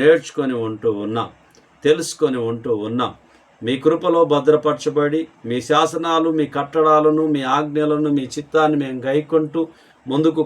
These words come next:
కొనసాగేటటువంటి కుమారులు, కుమార్తెలుగా మేము ఉండడానికి, ఆనాడు ఎఫ్రాయిములు మీ మాట వినలేదు, ఆనాడు ఇస్రాయేలీలు మీ మాట వినలేదు అనేటటువంటి విషయాన్ని ఈ రాత్రి కాలమందు మేము జ్ఞాపకం చేసుకున్నాం. అలాంటి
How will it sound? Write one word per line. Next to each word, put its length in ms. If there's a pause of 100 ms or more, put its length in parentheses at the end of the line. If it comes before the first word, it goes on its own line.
కొనసాగేటటువంటి 920 (120)
కుమారులు, 500
కుమార్తెలుగా 760
మేము 200
ఉండడానికి, 580 (580)
ఆనాడు 320 (120)
ఎఫ్రాయిములు 760 (140)
మీ 80 (140)
మాట 180 (160)
వినలేదు, 480 (460)
ఆనాడు 320 (100)
ఇస్రాయేలీలు 880 (120)
మీ 80 (120)
మాట 220 (100)
వినలేదు 540 (140)
అనేటటువంటి 640
విషయాన్ని 540 (460)
ఈ 120
రాత్రి 440
కాలమందు 560
మేము 160 (140)
జ్ఞాపకం 560 (140)
చేసుకున్నాం. 600 (460)
అలాంటి 380